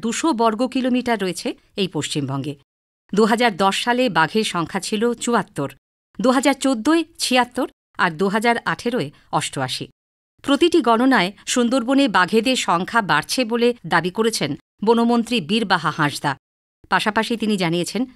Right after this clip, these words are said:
সুন্দরবনে বাঘেদের অনুকূল পরিবেশ গড়ে তোলার সব রকম ব্যবস্থা নেওয়া হয়েছে। মিষ্টি জলের পুকুর করা হয়েছে, জঙ্গলে হরিণ, শূকর ছাড়া হয়েছে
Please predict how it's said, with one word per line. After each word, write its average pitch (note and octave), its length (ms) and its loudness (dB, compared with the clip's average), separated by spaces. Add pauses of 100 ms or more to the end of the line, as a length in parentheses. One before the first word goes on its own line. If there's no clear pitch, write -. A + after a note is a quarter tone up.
(280)
সুন্দরবনে D4 600 4
বাঘেদের A3 520 2
অনুকূল C4 500 2
পরিবেশ B3+ 460 0
গড়ে A3 220 0
তোলার C4 320 2 (140)
সব - 320 -2
রকম C4 260 4
ব্যবস্থা C#4 380 2
নেওয়া C#3+ 200 2
হয়েছে। C#3+ 280 -4 (540)
মিষ্টি A3+ 320 2
জলের A#3+ 300 4
পুকুর A#3 320 -2
করা A#3 220 4
হয়েছে, A3 300 -2 (420)
জঙ্গলে G#3 480 4
হরিণ, G#3+ 440 2
শূকর A3+ 400 0
ছাড়া G#3 300 -2
হয়েছে G#3+ 320 -2